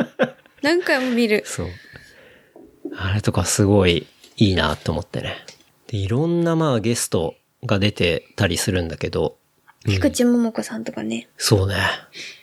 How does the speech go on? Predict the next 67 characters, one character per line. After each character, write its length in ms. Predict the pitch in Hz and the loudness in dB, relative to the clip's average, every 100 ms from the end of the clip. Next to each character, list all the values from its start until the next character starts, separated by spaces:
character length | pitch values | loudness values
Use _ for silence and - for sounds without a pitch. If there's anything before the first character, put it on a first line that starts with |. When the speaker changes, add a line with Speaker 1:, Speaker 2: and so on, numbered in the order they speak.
| _ _ - | _ _ -6
Speaker 1:
菊 300 | - - - | -4 0 2
池 280 | - - | 2 2
桃 140 | 107 95 | 0 -2
子。 200 | - - - - - | -4 0 2 2 2
<laughs> 440 | - - - - - | -2 -10 -18 -6 -2
出 100 | 101 | -2
て 140 | - | 0
た 100 | - | -2
ね。 100 | 104 - - - | -2 -4 -4 -4
Speaker 2:
と 80 | 240 | -6
か。 340 | - 240 226 - - _ _ _ _ _ _ 113 | -2 -2 -2 -6 -18 _ _ _ _ _ _ 0
Speaker 1:
俺 200 | 123 180 | 2 4
が 260 | 180 220 | 2 2
一 200 | - 180 | 2 2
番 420 | 175 175 180 - - _ - | 4 4 2 -2 -10 _ -2
面 280 | 151 156 151 | 0 2 0
白 220 | 165 156 | 2 2
か 100 | 131 | 2
っ 100 | - | 2
た 140 | 120 | 0
の 100 | 104 | 2
は 120 | 98 98 | 2 0
長 280 | - 160 | 2 2
州 240 | 139 120 101 | 2 0 0
力 240 | 107 101 | 0 0
の 80 | 90 | -2
回。 280 | - 85 - | -2 -4 -4
Speaker 2:
あ、 40 | 240 | -4
長 240 | - 254 | 0 2
州 240 | 247 240 220 | 4 2 4
力 260 | 226 220 | 2 0
ね。 200 | 202 208 - | 0 -2 -4
Speaker 1:
あ 520 | - 95 95 92 92 - | -4 0 0 0 -4 -2
あ、 20 | |
Speaker 2:
あ 40 | 247 | 0
と 140 | 247 | 2
な 0 | |
ん 20 | 240 | 2
だ 60 | |
っ 20 | |
け？ 40 | 262 | 4
Speaker 1:
め 40 | |
ち 40 | 262 | 4
ゃ 20 | |
く 40 | |
ち 40 | 123 | 4
ゃ 40 | |
面 100 | 117 | 2
白 120 | 117 | 2
か 60 | 107 | 2
っ 40 | |
た。 40 | - | 2
Speaker 2:
し、 240 | 247 240 | 2 0
し、 440 | - - 240 233 - _ _ _ _ _ _ _ _ _ _ | -2 0 2 0 -2 _ _ _ _ _ _ _ _ _ _
下 280 | - 254 262 | -2 2 4
田 140 | 302 | 4
景 260 | 302 320 262 | 2 2 2
樹 140 | 247 | 0
か。 220 | - 226 233 _ _ | -10 -12 -12 _ _
Speaker 1:
あ、 80 | - | 0
下 460 | - - - 165 139 | 2 2 2 2 2
田 140 | 143 | 2
景 260 | 151 135 101 | 2 0 0
樹 160 | - | -2
ね。 140 | 107 233 | 0 2
Speaker 2:
と 40 | |
か。 160 | 220 | 2